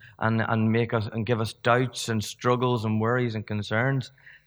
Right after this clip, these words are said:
You know, it's, it's, it's, it's sometimes very easy to be fearful and anxious about it. Because as we said, there's so much unknown. Because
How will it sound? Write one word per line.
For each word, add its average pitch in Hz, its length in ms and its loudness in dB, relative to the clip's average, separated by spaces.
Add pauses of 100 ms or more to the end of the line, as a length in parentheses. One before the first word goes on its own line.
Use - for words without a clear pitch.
(1700)
You 131 120 2
know, 131 140 8
it's, - 420 -2
it's, 147 120 0
it's, - 180 -4
it's - 260 -2
sometimes 156 540 2
very 139 340 6
easy 120 340 2
to 113 100 -6
be 107 120 -2
fearful 127 640 0
and 104 100 2
anxious 120 420 0
about 143 300 0
it. - 220 -8 (760)
Because 131 260 0
as 131 140 0
we 123 60 -2
said, 117 320 4
there's 117 160 0
so 160 180 0
much 135 480 2 (320)
unknown. 135 760 4 (360)
Because 123 540 4